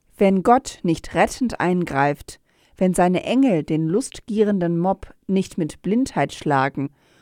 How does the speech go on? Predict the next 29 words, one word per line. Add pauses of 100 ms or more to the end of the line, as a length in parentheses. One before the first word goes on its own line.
(160)
und
wenn
er
nicht
selbst
die
als
Besitz
behandelte
Frau
befreit, (400)
dann
sind
Menschen
zum
Schlimmsten
fähig. (760)
Die
Geschichte
im
Buch
Richter
zeigt
Abgründe
einer
möglichen
männlichen
Perspektive
auf.